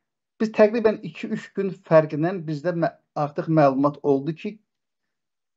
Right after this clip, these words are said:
bu sentyabr ayının biri, sentyabr ayının üçü olasıdır parlament seçkiləri. Deməli, bu parlament seçkilərində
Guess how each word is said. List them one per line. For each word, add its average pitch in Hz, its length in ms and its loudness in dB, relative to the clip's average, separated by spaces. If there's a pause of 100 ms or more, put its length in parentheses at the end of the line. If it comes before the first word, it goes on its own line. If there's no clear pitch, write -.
bu 160 100 -6
sentyabr 170 580 4
ayının 120 460 0
biri, 151 300 4
sentyabr 143 520 2
ayının 120 220 -2
üçü 170 240 -4
olasıdır 151 720 2 (560)
parlament 131 460 2
seçkiləri. 107 580 -12 (2750)
Deməli, 214 280 8
bu 233 120 6
parlament 220 580 2
seçkilərində 151 960 2